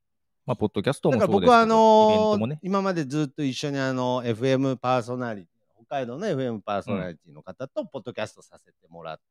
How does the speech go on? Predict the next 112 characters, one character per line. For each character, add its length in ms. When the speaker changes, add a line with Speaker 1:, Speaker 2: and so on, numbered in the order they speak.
Speaker 2:
て 100
た 100
ん 40
で 60
す 160
け 140
ど。 300
Speaker 1:
も 420
う、 80
マ 160
イ 60
ク 80
の 80
使 140
い 40
方 160
下 80
手 80
だ 120
な。 340
Speaker 2:
<laughs> 320
い 40
や、 340
拾 220
っ 40
て 120
な 160
い 40
で 60
す 100
か？ 140
Speaker 1:
<laughs> 60
拾 80
っ 80
て 40
な 100
い 40
よ。 80
Speaker 2:
は 60
い。 40
あ 180
の 800
ー、 60
一 180
回 220
そ 160
の、 460
要 180
す 80
る 60
に 80
エ 120
フ 140
エ 80
ム 140
局 240
で 80
も 100
よ 200
う 60
や 80
く 120
ポ 100
ッ 40
ド 140
キ 80
ャ 100
ス 40
ト 120
番 280
組、 220
ポ 140
ッ 100
ド 100
キ 100
ャ 60
ス 100
ト 120
っ 40
て 140
い 20
う 20
フ 100
レ 100
ー 40
ズ 100
が 80
出 160
た 100
時 320
に、 320
Speaker 1:
は 120
い、 40
は 100
い、 60
は 80
い。 60
Speaker 2:
僕 480
と 160
は 100
も 200
う 60
ず 120
っ 240
と 80
前 200
か 120
ら 60
や 60
っ 40
て 120
た 140